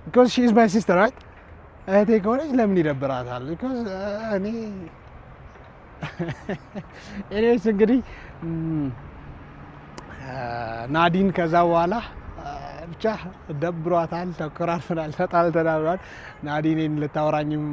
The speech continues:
ፈቃደኛ አልሆነችልኝም እውነት ለማውራት። ዞሮ ዞሮ እንደዛም ቢሆን እኔ I was trying my best፣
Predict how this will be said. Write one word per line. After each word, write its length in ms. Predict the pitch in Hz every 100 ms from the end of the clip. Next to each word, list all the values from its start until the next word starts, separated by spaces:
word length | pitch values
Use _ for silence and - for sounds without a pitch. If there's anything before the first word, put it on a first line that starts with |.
| 151 - 143
ፈቃደኛ 560 | 143 143 151 151 151 151 151 147 139 - - - - - - - - -
አልሆነችልኝም 760 | 170 175 196 196 180 175 170 165
እውነት 320 | 170 170 180
ለማውራት። 560 | 180 180 190 190 202 196 - - 156 151
ዞሮ 220 | 160 180 185
ዞሮ 180 | 185 190 180 180
እንደዛም 460 | 165 165 156 165
ቢሆን 240 | 165 180 175
እኔ 120 | 160 185
I 140 | 175 160
was 140 | 165
trying 280 | 185 175 160
my 120 | 156
best፣ 300 | 151 185